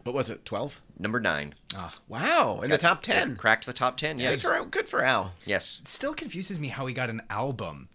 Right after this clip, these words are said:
Speaker 1: Yeah.
Speaker 3: to number one without getting, like, an actual song.
Speaker 1: One presumes a bunch of white and nerdy people bought it.
Speaker 2: Yeah, possibly.
Speaker 3: Oh, boy.
Speaker 2: Yeah. Uh, which of Weird Al's songs is his second highest?
Speaker 1: Oh, Eat It.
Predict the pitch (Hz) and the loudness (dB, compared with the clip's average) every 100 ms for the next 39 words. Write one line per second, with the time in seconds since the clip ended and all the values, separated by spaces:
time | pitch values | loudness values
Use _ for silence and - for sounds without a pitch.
0 | _ _ 127 120 151 131 123 117 120 107 | _ _ -6 -4 -2 -2 -2 -2 -4 -4
1 | 117 110 101 117 - 117 120 120 117 113 | -4 -4 -6 -8 -4 -4 -4 -4 -4 -4
2 | 101 104 101 104 113 117 95 - 110 92 | -6 -10 -8 -6 -6 -6 -4 -2 -4 -6
3 | 73 78 113 147 175 165 139 151 127 113 | -10 -8 -2 0 2 0 2 0 -2 -2
4 | 135 123 104 113 - 104 92 104 101 101 | -6 -6 -4 -4 -6 -8 -6 -6 -8 -10
5 | 107 110 101 - 98 87 85 85 69 - | -8 -8 -10 -12 -14 -12 -12 -10 -12 -10
6 | - 98 98 80 78 76 73 85 67 65 | -8 -6 -6 -6 -8 -10 -12 -12 -12 -14
7 | 67 65 - - - - 80 78 _ _ | -14 -14 -16 -20 -20 -14 -12 -12 _ _
8 | _ _ _ _ - - - _ - 127 | _ _ _ _ -20 -18 -20 _ 4 8
9 | 127 123 123 120 117 117 120 123 233 - | 10 10 10 10 10 8 4 6 6 6
10 | - 156 127 135 170 156 151 143 - 147 | 2 2 0 0 2 4 6 4 4 4
11 | 139 143 165 160 - 156 170 - 180 - | 4 2 -2 -8 -2 2 2 2 0 0
12 | - 277 - 127 - 90 - - - - | 4 4 2 -4 -2 -2 -2 -8 -10 -10
13 | 113 113 78 - 113 87 | -10 -10 -10 -8 -8 -8